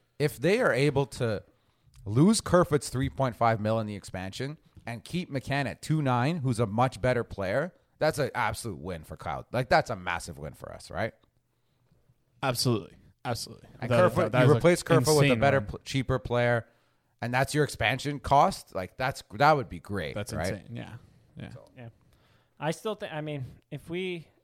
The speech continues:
Speaker 3: again, going back to the, the lose, lose McCann to the expansion, and if, if Kerfoot's on the roster starting day, like, I'd be disappointed. I'm not gonna lie. In terms of, like,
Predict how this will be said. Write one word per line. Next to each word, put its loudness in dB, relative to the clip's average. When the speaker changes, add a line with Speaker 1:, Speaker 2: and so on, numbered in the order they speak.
Speaker 3:
again, -12
going -4
back -4
to -10
the, -6
the -8
lose, -6
lose 0
McCann -6
to -8
the -4
expansion, -8
and -12
if, -18
if -16
Kerfoot's -8
on -2
the -4
roster -4
starting -4
day, -4
like, -6
I'd -8
be -8
disappointed. -14
I'm -18
not -12
gonna -14
lie. -18
In -6
terms -4
of, 0
like, -10